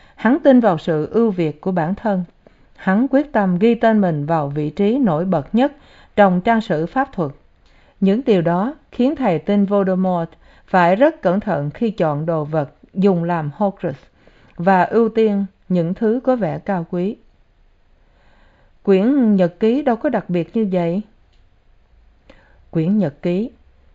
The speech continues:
như chính con đã nói, là bằng chứng cho thấy hắn là người thừa kế của Slytherin. Với Voldemort, nó có tầm quan trọng khác thường.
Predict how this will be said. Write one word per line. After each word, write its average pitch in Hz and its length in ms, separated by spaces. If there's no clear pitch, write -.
như 190 240
chính 226 260
con 226 240
đã 156 120
nói, 185 360
là 185 160
bằng 180 220
chứng 247 280
cho 240 120
thấy 226 420
hắn 240 240
là 254 140
người 156 300
thừa 156 180
kế 185 320
của 165 180
Slytherin. 190 680
Với 190 300
Voldemort, 180 640
nó 240 140
có 311 120
tầm 180 320
quan 190 200
trọng 147 260
khác 262 260
thường. 151 280